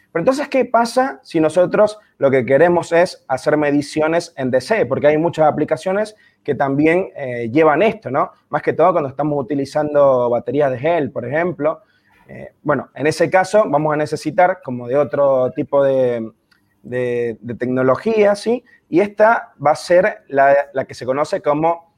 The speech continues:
efecto Hall. Adentro de la mordaza, en este caso, lo que vamos a tener es un núcleo ferromagnético.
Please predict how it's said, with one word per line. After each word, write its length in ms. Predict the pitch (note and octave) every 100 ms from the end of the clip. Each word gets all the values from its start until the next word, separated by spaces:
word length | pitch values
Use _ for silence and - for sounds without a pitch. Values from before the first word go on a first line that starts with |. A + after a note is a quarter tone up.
| -
efecto 720 | C3 - D3 - D#3+ D#3 - _ _ -
Hall. 300 | D3 B2+ A2 - A2+ _ _ _ -
Adentro 840 | - C3+ A3 A#3+ - - F3+ - -
de 140 | A2+
la 80 | B2+
mordaza, 460 | B2+ C#3 G3+ G#3 G#3
en 60 |
este 240 | F3+ - G#3
caso, 300 | A3+ G#3+ A#3
lo 180 | F#3+ D#3+
que 80 |
vamos 260 | D#3+ F#3 F#3
a 100 | F3+
tener 260 | G3 G3 F#3+
es 140 | F#3+
un 160 | F#3+ F#3+
núcleo 580 | G#3 G3+ G3 G#3 G#3 - -
ferromagnético. 1200 | C#3 C3 C#3 C#3 C3+ C3+ C#3 C3+ C3+ - -